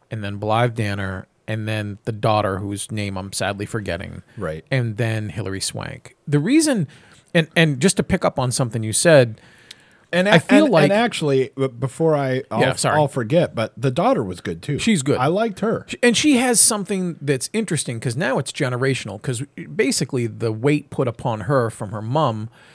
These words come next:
Speaker 1: is not like your dad and I are in a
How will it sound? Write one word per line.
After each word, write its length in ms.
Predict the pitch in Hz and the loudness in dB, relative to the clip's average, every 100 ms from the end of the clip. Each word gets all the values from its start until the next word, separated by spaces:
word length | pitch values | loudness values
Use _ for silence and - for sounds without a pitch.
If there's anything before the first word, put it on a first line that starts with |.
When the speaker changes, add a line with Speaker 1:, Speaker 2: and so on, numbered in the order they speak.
| - - - - _ _ _ - | -20 -20 -20 -20 _ _ _ 4
Speaker 1:
is 220 | 165 135 | 6 6
not 320 | 147 135 127 | 6 4 2
like 240 | 127 120 | -2 0
your 100 | 131 | 0
dad 240 | 123 127 127 | 2 2 2
and 100 | 127 | 0
I 140 | 117 117 | 0 0
are 260 | 113 104 - - - _ | 0 -4 -10 -20 -20 _
in 100 | 147 | -4
a 160 | 120 | -2